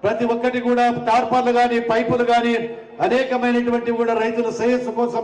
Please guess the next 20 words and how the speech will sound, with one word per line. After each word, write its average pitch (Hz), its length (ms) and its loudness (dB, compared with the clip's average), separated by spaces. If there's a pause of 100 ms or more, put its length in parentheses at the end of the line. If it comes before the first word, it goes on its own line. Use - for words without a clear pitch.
తెలుగుదేశం 226 520 -4
ప్రభుత్వం 214 400 0
ఇవ్వడం 196 320 0
జరిగింది. 180 460 0 (1000)
ఇన్ని 262 180 2 (100)
చేసినప్పటికీ 269 680 0 (880)
ఈ 247 80 2
రోజు 269 260 2
వైఎస్ఆర్ 269 520 -2
పార్టీ 262 260 0
మోసపూరితమైన 262 960 0
మాటలు, 262 560 2 (880)
ఈ 196 180 0
యొక్క 254 180 -2
అసమర్థ 269 460 0 (180)
ఎమ్మెల్యే 269 280 0
రామిరెడ్డి 269 540 2
చెప్పిన 262 180 -2
మాటలు 269 420 2
విని, 269 260 0